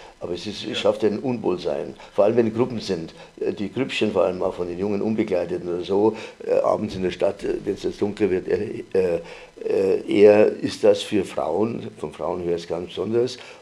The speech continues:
Speaker 1: und ältere Menschen sagen: Okay, da gehe ich lieber nicht mehr in die Stadt, das ist nicht gut, wenn man irgendwie aus subjektiven,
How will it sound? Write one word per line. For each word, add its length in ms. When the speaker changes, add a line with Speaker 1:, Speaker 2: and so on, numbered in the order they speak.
Speaker 1:
und 200
ältere 280
Menschen 240
sagen: 220
Okay, 260
da 100
gehe 200
ich 120
lieber 160
nicht 200
mehr 120
in 40
die 60
Stadt, 180
das 120
ist 80
nicht 240
gut, 180
wenn 140
man 100
irgendwie 500
aus 180
subjektiven, 720